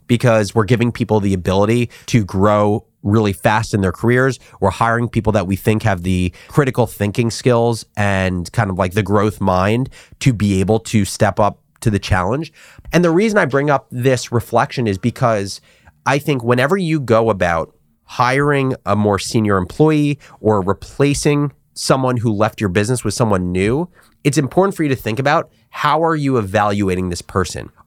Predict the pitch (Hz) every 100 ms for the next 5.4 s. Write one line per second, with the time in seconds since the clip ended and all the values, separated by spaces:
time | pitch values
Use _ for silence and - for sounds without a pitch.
0 | - 135 139 117 107 107 135 147 143 120
1 | - - 92 - 131 156 _ _ _ _
2 | 160 180 - 143 120 127 156 190 185 _
3 | 92 107 135 151 151 - - 127 120 170
4 | 170 _ _ _ _ 110 110 127 151 151
5 | 127 98 101 -